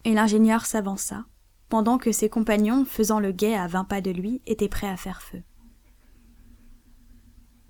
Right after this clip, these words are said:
Cyrus Smith leva le loquet de la porte, et il allait repousser un des battants quand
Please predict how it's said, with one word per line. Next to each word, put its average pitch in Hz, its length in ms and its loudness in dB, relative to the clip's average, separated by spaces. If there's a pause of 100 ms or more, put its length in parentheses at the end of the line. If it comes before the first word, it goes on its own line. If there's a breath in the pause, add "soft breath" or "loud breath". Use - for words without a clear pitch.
(400)
Cyrus 247 400 4
Smith 294 380 6
leva 233 280 6
le 220 100 8
loquet 202 280 2
de 196 80 -2
la 190 120 -2
porte, - 520 -14 (460)
et 220 140 4
il 208 80 6
allait 202 160 4
repousser 220 500 0
un 226 140 4
des 202 140 4
battants 254 360 -2 (320 soft breath)
quand 240 140 0